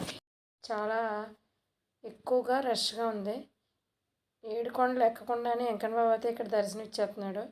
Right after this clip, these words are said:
జనాలు చూసారా, చాలా కిక్కిరిసిపోయి ఉన్నారు. అందులోకి ఎండ ఒకటి,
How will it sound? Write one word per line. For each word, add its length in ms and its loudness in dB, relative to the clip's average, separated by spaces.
జనాలు 300 -4
చూసారా, 440 -4
చాలా 140 -2
కిక్కిరిసిపోయి 680 -8
ఉన్నారు. 400 -4
అందులోకి 460 -4
ఎండ 200 -2
ఒకటి, 400 -4